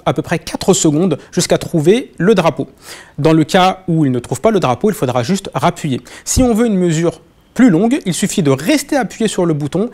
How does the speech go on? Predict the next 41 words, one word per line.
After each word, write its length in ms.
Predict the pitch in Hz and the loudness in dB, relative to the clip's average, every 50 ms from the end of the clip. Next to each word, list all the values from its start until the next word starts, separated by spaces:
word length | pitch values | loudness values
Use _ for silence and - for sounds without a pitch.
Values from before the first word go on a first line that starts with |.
| - - - _ - | -12 -20 -20 _ 2
et 80 | - 202 | 2 4
là, 300 | 185 156 160 185 226 - - _ _ _ _ _ _ _ - 151 | 4 4 2 0 -2 -6 -16 _ _ _ _ _ _ _ -6 -4
le 220 | 147 156 190 226 | 0 2 2 2
calcul 340 | - 185 156 139 - 208 208 | 2 2 0 0 0 -2 -2
se 120 | - - | -2 -2
lancera 280 | 151 139 131 - - 190 | -4 -4 -2 -2 -2 -4
pendant 300 | 180 - 139 147 165 180 - | -2 -2 -4 -2 -2 -4 -4
huit 220 | - 156 151 180 | -6 -4 -2 -2
secondes, 380 | 185 - - 127 123 131 151 165 | -2 -2 -2 -2 -2 0 -2 -2
vous 140 | 139 131 143 | -2 -4 -4
permettant 500 | 135 147 123 127 131 127 - 156 165 - _ _ - | -4 -2 -2 -2 -4 -2 -2 -2 -4 -4 _ _ -4
aisément 460 | 214 226 202 147 156 139 131 135 151 - - - - - - - | -2 0 0 0 0 0 0 -2 -4 -8 -14 -20 -20 -14 -6 -2
d'aller 320 | 139 135 135 147 165 - - - - | 0 2 2 2 0 -2 -4 -8 -4
attraper, 480 | - 196 - - 170 147 - 151 151 - - _ - - - | -4 -4 -2 -2 -4 -2 -2 -4 -6 -6 -8 _ -14 -8 -6
euh, 160 | 147 131 127 | -4 -2 -2
le 140 | 127 143 143 | -2 -2 -2
drapeau 420 | 123 123 123 - - 147 - - - | -2 -2 -2 -2 -2 -4 -4 -4 -6
et 80 | 160 139 | -4 -2
de 160 | 127 131 123 | -2 -2 -2
mesurer 580 | 127 143 151 147 127 127 123 - 139 147 160 - - | 0 0 -2 -2 -2 -4 -4 -2 -2 -4 -4 -4 -4
la 120 | 143 131 | -6 -4
cible. 260 | 123 - - - - - _ - | -4 -6 -10 -12 -14 -14 _ -4
La 120 | - 123 123 | -4 -2 0
grosse 260 | - - 190 - - | 2 2 2 4 4
nouveauté 380 | 196 170 170 170 - 220 254 | 2 4 4 4 4 2 0
par 140 | 247 - 147 | 2 0 0
rapport 300 | 127 123 - - 156 135 | 0 0 0 0 0 0
à 60 | 135 | 0
son 320 | 123 - - 147 135 127 127 | -2 -4 -4 -6 -4 -4 -6
prédécesseur, 800 | 123 - - 156 139 147 131 - 143 131 - 156 196 233 - - - - - - | -6 -2 -2 0 0 0 0 -2 -2 0 2 2 2 0 -4 -8 -20 -20 -20 -12
c'est 220 | - - - 180 - | -6 -2 0 0 0
que 120 | - - | 0 0
le 220 | 156 139 127 127 | 0 0 0 -2
Coolshot 400 | - - - 269 247 - - 226 | -4 -2 -2 0 0 0 0 -2
vingt 280 | 180 156 156 156 151 - - | -2 0 -2 -2 -4 -4 -6
G 160 | - 135 170 | -4 -2 -2
trois 260 | 180 - - 180 202 240 | -2 0 0 0 0 0
est 140 | 190 - | 0 -2
équipé 440 | - 208 - - 175 - - 165 - - - - - - - _ - | -4 -6 -4 -6 -8 -4 -4 -4 -4 -4 -12 -20 -20 -20 -20 _ -8
de 360 | 165 147 170 208 240 247 - - | -2 2 4 4 4 2 -2 -2
l'option 540 | 220 190 226 - - - - 202 220 247 | -2 0 0 0 0 0 2 0 0 0